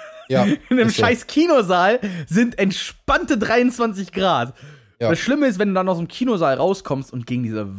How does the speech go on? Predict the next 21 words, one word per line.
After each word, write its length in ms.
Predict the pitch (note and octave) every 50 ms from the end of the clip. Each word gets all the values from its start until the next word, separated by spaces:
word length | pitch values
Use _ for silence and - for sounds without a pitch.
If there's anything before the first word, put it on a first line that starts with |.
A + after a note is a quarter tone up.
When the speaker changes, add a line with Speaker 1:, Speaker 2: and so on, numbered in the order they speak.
| G2+ G#2
Speaker 2:
Wand 340 | B2 C3 C#3+ C#3+ A#2+ A2+ G#2
rennst. 400 | G#2 G2 F2 C2+ - - - _ _ _ _ _ -
Speaker 1:
Ja. 240 | B2+ C3 B2+ - - -
Speaker 2:
Uh. 1700 | A3 G3 F3+ E3+ E3 D#3 D3 C#3+ C3+ C3 C3 B2+ B2 B2 A#2+ A#2 A2+ A2 A2 A2 G#2+ G#2 G2+ G2+ G#2 G#2 G2+ G#2 G#2 G2+ G2 G2+ G#2 A2 - _ _ _ _ _ _ _ _ _ _ _ _ _ _ _
Ihr, 140 | - G3+ F3+
ihr 200 | - - F#3 E3+
kennt 280 | - - A3 A#3+ A#3 -
das, 320 | A#2 G2+ F2+ - - _ _ _ _
wenn 180 | _ - B2+ D3
man 200 | D#3 D3 D3 C#3+
so 100 | C3+ C#3+
aus 120 | B2 B2+
dem 100 | - B2+
Kino 320 | A#2 - D#3+ E3 E3+ F3 E3+
kommt 360 | E3+ - F#3+ G3+ A#3+ C4 - - _ _ _ _ _ _ _ _ _
und 220 | D#3 D3+ D3+ C#3+
draußen 300 | B2+ B2+ D#3+ D#3+ - D#3+
ist 60 | C#3+
auf 100 | D3 C3
einmal 160 | B2 B2+ B2+
dunkel. 360 | A#2 E3 E3+ D3+ C#3 A2 F2+